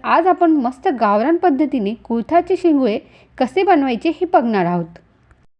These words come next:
परंतु त्याआधी तुम्ही जर चॅनलवरती नवीन असाल आणि चॅनलला अजूनही सबस्क्राईब केलं नसेल, तर चॅनलला सबस्क्राईब जरूर करा.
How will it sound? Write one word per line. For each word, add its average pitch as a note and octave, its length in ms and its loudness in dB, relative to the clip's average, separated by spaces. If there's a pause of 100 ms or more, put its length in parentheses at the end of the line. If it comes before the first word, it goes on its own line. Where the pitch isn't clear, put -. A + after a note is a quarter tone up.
(380)
परंतु D4 360 0
त्याआधी E4+ 520 2
तुम्ही D#4+ 280 4
जर E4 100 4
चॅनलवरती D4 580 2
नवीन D4 340 4
असाल E4 280 2 (300)
आणि C#4 260 4
चॅनलला C#4 380 0
अजूनही C4 340 -2
सबस्क्राईब D#4 520 0
केलं G#3+ 260 -2
नसेल, A3+ 380 -6
तर C#4+ 60 4
चॅनलला A3 440 -2
सबस्क्राईब A3 480 -6 (180)
जरूर A#3 320 2
करा. E3 320 -2